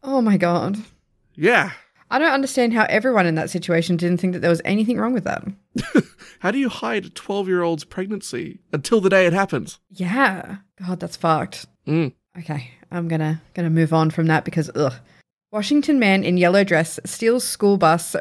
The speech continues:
Speaker 1: rams front end loader into estranged wife's home.
Speaker 2: <laughs>
Speaker 1: I feel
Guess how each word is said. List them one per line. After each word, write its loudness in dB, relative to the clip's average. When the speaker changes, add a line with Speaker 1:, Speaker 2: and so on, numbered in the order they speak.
Speaker 1:
rams 0
front 0
end 0
loader 6
into 0
estranged 0
wife's 0
home. -6
Speaker 2:
<laughs> -14
Speaker 1:
I 0
feel -6